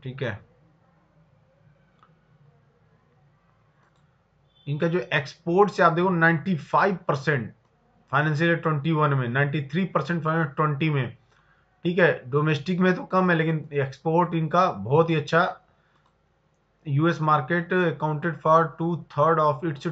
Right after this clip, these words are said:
total revenue, वाओ। तो ये चीज़ें हैं। और मैनेजमेंट फैसिलिटी, ग्लोबल प्रेशर, मार्केटिंग स्ट्रेटजी, तो ये सारी चीज़ें आप डिटेल में एक बार देख लेना, वीडियो यहाँ पे लंबी हो जाएगी।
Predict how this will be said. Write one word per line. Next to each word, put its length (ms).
total 300
revenue, 460
वाओ। 360
तो 240
ये 180
चीज़ें 340
हैं। 500
और 380
मैनेजमेंट 420
फैसिलिटी, 480
ग्लोबल 400
प्रेशर, 540
मार्केटिंग 640
स्ट्रेटजी, 560
तो 60
ये 100
सारी 220
चीज़ें 340
आप 200
डिटेल 280
में 100
एक 60
बार 140
देख 180
लेना, 300
वीडियो 200
यहाँ 220
पे 280
लंबी 220
हो 100
जाएगी। 360